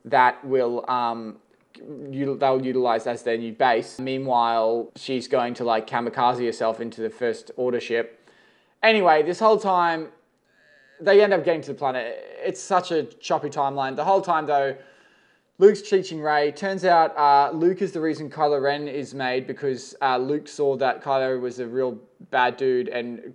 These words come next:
for a second there thinks he can kill him, but then decides not to. But to Kylo, he's like, "What the fuck? You were gonna kill me?" So he goes evil. Luke is, like, not a Jedi anymore, and Rey,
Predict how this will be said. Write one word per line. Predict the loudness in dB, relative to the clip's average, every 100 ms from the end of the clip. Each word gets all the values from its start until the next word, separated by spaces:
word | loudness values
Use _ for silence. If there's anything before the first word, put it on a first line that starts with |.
| -18 -12
for | -6 -6
a |
second | -4 -4 -4 -6
there | -4 -4
thinks | -6 -8 -8
he | -12
can | -12
kill | -6 -4 -4
him, | -8 -10
but | -6
then | -6 -8 -10 -12
decides | -8 -4 -4 -4
not | -10 -8
to. | -10 -6
But | -6 -6 -8 _ _
to | -16
Kylo, | -4 -2 -2 -2 -4 -6 -10
he's | -12 -8
like, | -8 -10
"What | -14
the | -6
fuck? | -6 -4
You | -8
were | -8
gonna | -8
kill | -8 -10
me?" | -10 -12 -16 -20 _
So | -6
he |
goes | 0 0 0
evil. | -4 -6 -10 -12 _ _ _ _ _ _ -4
Luke | 6 6 6 2
is, | 2 2
like, | 2 2 0
not | -4
a | -2
Jedi | 0 2 2
anymore, | 0 -6 -6 -6 -6 -6
and | -6 -6 -8 -12 -14
Rey, | -8 -2 0 0 0 -4 -8